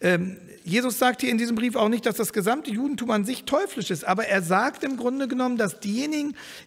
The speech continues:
die ihn bekämpfen, weil er der Sohn Gottes ist, und die seine Gemeinde bekämpfen, weil sie ihn als Gottes Sohn anbetet, dass die letztlich im Auftrag des Teufels handeln. Und Jesus hat das so ähnlich schon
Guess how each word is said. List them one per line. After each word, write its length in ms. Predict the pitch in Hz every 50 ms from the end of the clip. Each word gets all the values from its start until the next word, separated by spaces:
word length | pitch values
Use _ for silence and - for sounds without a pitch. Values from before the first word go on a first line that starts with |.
| _
die 200 | - 202 208 208 - -
ihn 340 | 214 226 277 311 330 311
bekämpfen, 760 | 240 208 - - - 208 220 254 320 349 - - 339 302 269 185
weil 240 | 196 208 240 269
er 120 | 302 262 247
der 160 | 233 233 226
Sohn 240 | 202 214 214 214 196
Gottes 400 | 226 247 269 - - 262 202 -
ist, 160 | 226 151 -
und 160 | 226 190 165
die 80 | 208 220
seine 260 | 196 220 220 220 220
Gemeinde 500 | 185 208 190 196 214 254 302 339 320 269
bekämpfen, 680 | 220 214 - - 208 240 262 285 294 - 311 285 247 208
weil 180 | 202 214 233
sie 140 | 220 233 233
ihn 260 | 220 214 233 277 277
als 220 | 254 240 175 - -
Gottes 340 | 220 233 220 247 202 -
Sohn 220 | - 220 220 226 220
anbetet, 760 | - 180 208 247 269 233 202 190 190 190 170 226 226 220 - - - - - - - - - -
dass 200 | - 185 175 -
die 120 | - 196
letztlich 720 | 170 165 170 170 170 - - - 214 214 220 208 - - - - - - - - - _ _ _ -
im 160 | 170 175 202
Auftrag 500 | 180 160 151 - - - 175 175 170 170
des 200 | - 175 - -
Teufels 480 | - 170 160 160 - 208 208 196 202
handeln. 340 | 220 247 285 285 277 247 214
Und 140 | 202 185 156
Jesus 260 | 180 202 202 196 - - - - - -
hat 180 | - 185 -
das 140 | 208 175 -
so 180 | - 185 180 - -
ähnlich 480 | 180 208 226 240 269 285 294 - -
schon 500 | - - 202 190 202 208 226 214 - -